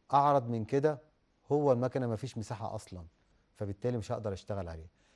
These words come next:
أما ال-، الأرقام اللي بنشوفها اللي هي المترين والتلاتة والأربعة والتمانية دي ليها مكان تاني خالص، وبالتدريج هنعرف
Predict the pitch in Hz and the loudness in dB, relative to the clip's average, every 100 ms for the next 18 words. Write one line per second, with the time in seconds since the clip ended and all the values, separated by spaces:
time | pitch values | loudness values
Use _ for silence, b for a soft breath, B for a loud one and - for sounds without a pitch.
0 | b 127 160 156 139 120 107 101 101 107 | b -2 0 0 0 -2 -4 -4 -6 -8
1 | 101 135 139 104 - 120 117 107 98 95 | -2 0 0 -4 -6 -4 -2 -2 -2 -4
2 | 110 110 110 110 110 104 87 - 95 110 | -6 -4 -2 0 -2 -4 -8 -10 -4 -2
3 | 107 104 92 87 90 107 107 98 95 - | -2 -4 -6 -8 -4 -2 0 -2 -4 -8
4 | 104 117 127 127 - b b 117 120 120 | -6 -4 -2 -4 -8 b b -6 -2 -2
5 | 120 120 110 117 117 104 - 113 104 92 | -2 -2 -2 -2 -2 -2 -4 -2 -4 -6
6 | - - _ b b b 104 107 110 101 | -18 -20 _ b b b -8 -4 -4 0
7 | 123 135 110 113 110 107 | 0 -2 -2 -2 -2 -4